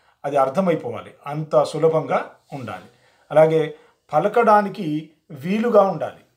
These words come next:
వాక్యం ఎట్లా ఉండాలంటే పలకడానికి వీలుగా ఉండాలి. అలాగే, ఆ, కొంత కా-, ఆ, క్లిష్టతరమైనటువంటి పదాలను ఉపయోగించడం వల్ల నినాదం, ఆ, ఎత్తుకోగానే మిగిలిన వాళ్ళు పలకడానికి ఇబ్బంది పడతారు.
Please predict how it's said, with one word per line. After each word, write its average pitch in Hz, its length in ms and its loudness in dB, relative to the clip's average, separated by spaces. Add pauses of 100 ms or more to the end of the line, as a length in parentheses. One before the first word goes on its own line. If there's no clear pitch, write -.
(220)
వాక్యం 147 420 -8
ఎట్లా 160 220 -2
ఉండాలంటే 151 480 0
పలకడానికి 170 640 -2
వీలుగా 156 340 2
ఉండాలి. 101 340 -8 (960)
అలాగే, 151 600 2 (420)
ఆ, 180 80 -6
కొంత 190 400 -4
కా-, 165 880 0
ఆ, 156 160 -2
క్లిష్టతరమైనటువంటి 202 1040 0
పదాలను 170 440 2
ఉపయోగించడం 160 580 -6
వల్ల 147 400 0 (340)
నినాదం, 180 720 0 (120)
ఆ, 151 280 -4
ఎత్తుకోగానే 165 960 -4 (140)
మిగిలిన 185 280 -4
వాళ్ళు 170 240 0
పలకడానికి 160 540 0
ఇబ్బంది 170 240 -2
పడతారు. 110 400 -8